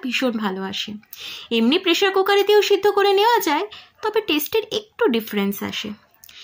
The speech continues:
এরপর তাতে কিছুই না, নুন আর লঙ্কা দিয়ে মেখে নিলে কেল্লা ফতে, but আমি একটু এখানে পেঁয়াজ আর লঙ্কা ভাজা দিয়ে মেখেছি। উফ, গরম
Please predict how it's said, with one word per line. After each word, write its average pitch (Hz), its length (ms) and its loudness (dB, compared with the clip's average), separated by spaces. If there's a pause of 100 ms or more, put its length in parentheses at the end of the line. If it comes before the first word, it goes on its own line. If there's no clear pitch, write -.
(180)
এরপর 339 320 0
তাতে 311 300 -2
কিছুই 269 400 -2
না, 220 180 -2
নুন 277 400 2
আর 285 120 0
লঙ্কা 240 420 0
দিয়ে 277 220 2
মেখে 254 300 -2
নিলে 294 260 2
কেল্লা 226 420 0
ফতে, 202 260 -4 (360)
but 269 200 -2
আমি 214 280 0 (100)
একটু 392 160 -2 (100)
এখানে 349 340 -2 (120)
পেঁয়াজ 233 400 0
আর 381 100 0
লঙ্কা 202 320 0
ভাজা 214 280 -4
দিয়ে 359 200 -6
মেখেছি। 190 480 -6 (640)
উফ, 220 220 0 (340)
গরম 220 360 2